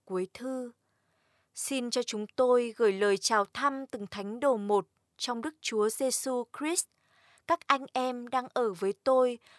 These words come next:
cũng gửi lời chào thăm anh chị em. Hết thảy các thánh đồ gửi lời chào thăm anh chị em.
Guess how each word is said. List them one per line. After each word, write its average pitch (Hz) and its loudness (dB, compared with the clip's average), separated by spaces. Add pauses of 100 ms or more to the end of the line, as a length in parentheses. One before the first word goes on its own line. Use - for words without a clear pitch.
(140)
cũng 285 -10
gửi 240 2
lời 190 -2
chào 202 -2
thăm 254 -8
anh 254 -4
chị - -4
em. 254 -2 (520)
Hết 311 -8
thảy 247 -4
các 285 -4
thánh 220 -10
đồ 214 4 (320)
gửi 220 4
lời 208 4
chào 214 2
thăm 277 -6
anh 269 -4
chị - -4
em. 262 0